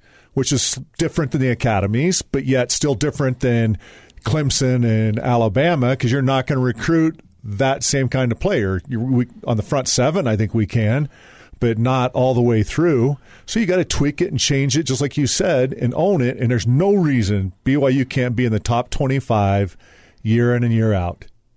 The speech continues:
There's no reason. If they build the right system around the type of athletes they can get and have a conference,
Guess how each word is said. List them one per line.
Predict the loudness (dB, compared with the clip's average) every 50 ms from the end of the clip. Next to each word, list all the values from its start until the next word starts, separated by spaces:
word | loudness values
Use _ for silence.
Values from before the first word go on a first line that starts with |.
| _
There's | -2 0 0 0 0
no | 0 0
reason. | 0 0 0 0 -2 -2
If | -2 -4 -2 0
they | -2 -2
build | -2 0 0 0 0 0 0
the | 0
right | 0 2 2 2 0 -2
system | -2 -2 -2 -2 -2 -2 -2 0
around | 0 0 0 0
the | -2
type | -2 0 -2 0 0 0
of | 0 0
athletes | 0 0 0 -2 -2 -4 -4 -4 -4
they | -4 -4
can | -2 -4 -2
get | 0 0 2 0 0 -2 -4 -12 _ -4
and | -2 -2 0 0
have | 0 0 0
a | -2 -2
conference, | -4 -4 -4 -4 -4 -6 -8 -10 -10 -10 -10 -10 -12